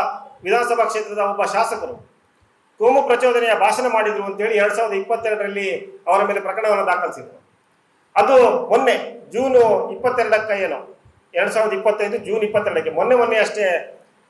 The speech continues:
ಆ ಪ್ರಕರಣ ವಿಚಾರಣೆ ಮುಕ್ತಾಯಗೊಂಡು ಅವರಿಗೆ ಶಿಕ್ಷೆ ಘೋಷಣೆ ಆಗಿದೆ. ಎರಡು ವರ್ಷದ ಶಿಕ್ಷೆ ಘೋಷಣೆ ಆಗಿದೆ. ಆ ಎರಡು ವರ್ಷದ ಶಿಕ್ಷೆ ಘೋಷಣೆಯಾದ ಹಿನ್ನೆಲೆಯಲ್ಲಿ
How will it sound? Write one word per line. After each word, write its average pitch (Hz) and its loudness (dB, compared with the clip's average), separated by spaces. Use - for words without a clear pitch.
ಆ 185 6
ಪ್ರಕರಣ 214 2
ವಿಚಾರಣೆ 214 2
ಮುಕ್ತಾಯಗೊಂಡು 208 2
ಅವರಿಗೆ 190 -2
ಶಿಕ್ಷೆ 247 -2
ಘೋಷಣೆ 202 -2
ಆಗಿದೆ. 139 -4
ಎರಡು 208 2
ವರ್ಷದ 190 -4
ಶಿಕ್ಷೆ - -12
ಘೋಷಣೆ 143 -8
ಆಗಿದೆ. 104 -18
ಆ 202 8
ಎರಡು 233 4
ವರ್ಷದ 262 4
ಶಿಕ್ಷೆ 254 -2
ಘೋಷಣೆಯಾದ 254 2
ಹಿನ್ನೆಲೆಯಲ್ಲಿ 220 -2